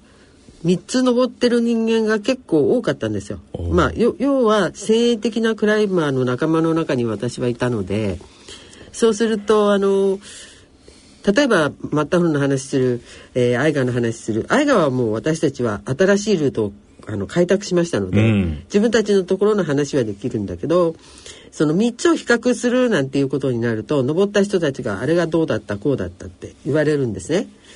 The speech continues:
Speaker 1: で、今ご紹介にあったように、特にグランドジョラスっていうのは一番難しいっていう。
Speaker 2: うん。
Speaker 1: で、皆さんそうおっしゃる。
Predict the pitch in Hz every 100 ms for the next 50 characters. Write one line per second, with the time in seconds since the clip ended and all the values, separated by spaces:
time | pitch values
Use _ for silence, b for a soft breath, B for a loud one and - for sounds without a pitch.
0 | B B B 185 175 175 B B - 208
1 | 165 151 - 147 156 143 143 147 143 139
2 | 123 123 120 165 127 104 B B - 330
3 | 330 247 269 269 196 190 202 196 190 185
4 | 151 170 165 143 127 160 202 117 107 160
5 | 160 143 113 131 156 165 165 - - -
6 | 92 85 - B B B B B B -
7 | 202 190 185 220 226 214 - 131 107 107
8 | 85